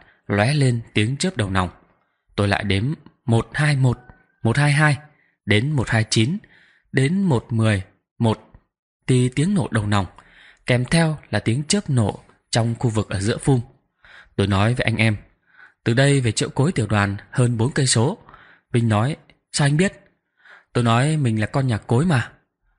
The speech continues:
lúc nào mình giải thích sau. Chớp đầu nòng cối nhằng nhằng, tiếng nổ của đạn cối một trăm hai mươi ly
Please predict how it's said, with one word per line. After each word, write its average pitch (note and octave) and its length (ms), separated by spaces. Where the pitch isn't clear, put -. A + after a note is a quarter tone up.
lúc E3+ 180
nào B2+ 200
mình A#2+ 180
giải D#3 160
thích F#3 140
sau. D#3+ 320
Chớp D3+ 200
đầu A2+ 280
nòng F#2+ 340
cối A#2 240
nhằng D3+ 300
nhằng, G#2 180
tiếng C3+ 180
nổ A2 240
của G#2 140
đạn - 240
cối B2+ 220
một C#3+ 180
trăm A#2 140
hai A#2 120
mươi A2 140
ly A2 240